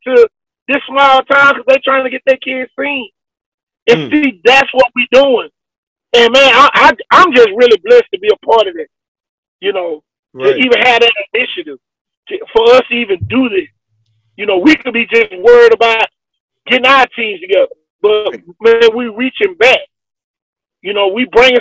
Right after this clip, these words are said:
Speaker 1: somebody forward with us. And see, that's what a lot of people don't normally do.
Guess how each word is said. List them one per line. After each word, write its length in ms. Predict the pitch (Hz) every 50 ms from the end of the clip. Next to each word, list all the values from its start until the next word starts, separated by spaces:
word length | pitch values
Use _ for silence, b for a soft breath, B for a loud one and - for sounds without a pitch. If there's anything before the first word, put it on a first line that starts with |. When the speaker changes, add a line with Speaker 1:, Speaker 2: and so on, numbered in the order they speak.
| - -
Speaker 1:
somebody 300 | 240 233 240 233 220 - - -
forward 340 | 220 233 240 233 208 214
with 100 | 254 302 - - _
us. 80 | _ _ _ _ _ _ _ _ _ -
And 100 | 202 220 -
see, 100 | 247 254
that's 160 | 262 262 247
what 140 | 247 226 214
a 80 | 208
lot 160 | 214 214 214
of 60 | 202 -
people 300 | 214 220 - 190 185 175
don't 340 | 170 190 202 196 180 - _ -
normally 420 | 170 196 214 214 190 180 170 160
do. 160 | 160 170 143